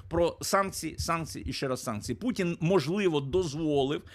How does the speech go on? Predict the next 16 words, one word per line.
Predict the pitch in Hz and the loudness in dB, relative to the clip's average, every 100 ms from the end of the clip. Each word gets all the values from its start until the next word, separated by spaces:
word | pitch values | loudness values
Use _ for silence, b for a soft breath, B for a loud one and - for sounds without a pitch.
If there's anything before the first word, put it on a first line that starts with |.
| B B - | B B 0
а, | 143 | 0
продовжує | 139 160 165 156 | 2 0 0 0
Інститут | 156 156 160 | -2 -4 -4
доз-, | 143 143 151 | -4 -2 -2
е, | 151 | -2
дослідження | 139 165 131 151 | -2 -6 -4 -2
війни, | 156 160 | 0 0
цим | - 208 190 | 0 0 0
кремлівським | 160 160 160 156 - 147 117 | 0 -2 -2 -4 -2 -4 0
джерелам, | 147 175 220 156 151 | 0 2 2 0 -2
м, | 151 135 | -4 -2
поділитися | 170 160 190 190 - 160 | 0 0 0 -2 -2 -2
своєю | - 170 160 | 0 2 4
логікою | 165 254 233 - 151 | 2 2 0 2 2
з | 131 | 2
Bloomberg. | 151 143 135 | 2 4 2